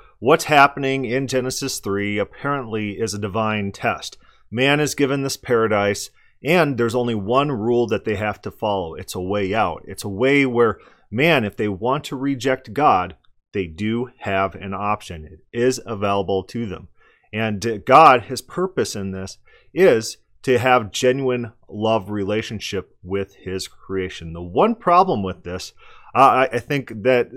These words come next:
that sounds great. It's, it's logically valid that, uh, the only way that you could actually love someone is if you have the ability to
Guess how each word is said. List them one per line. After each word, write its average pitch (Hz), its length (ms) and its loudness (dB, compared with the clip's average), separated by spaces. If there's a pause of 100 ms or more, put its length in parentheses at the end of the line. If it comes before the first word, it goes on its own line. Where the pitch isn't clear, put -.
(100)
that 117 160 -4
sounds 135 400 4
great. 127 360 4
It's, 101 280 -4
it's - 180 -10
logically 123 580 2
valid 123 580 2
that, 95 360 -8
uh, 92 160 -6 (360)
the 120 80 2
only 127 140 0
way 120 300 4
that 107 260 -2
you 107 60 -12
could 104 80 -2
actually 107 320 -4
love 104 260 -2
someone 131 400 -4
is 95 220 -10
if 98 140 -10
you 95 80 -6
have 98 140 -6
the 92 140 -6
ability 92 440 -6
to 87 160 -16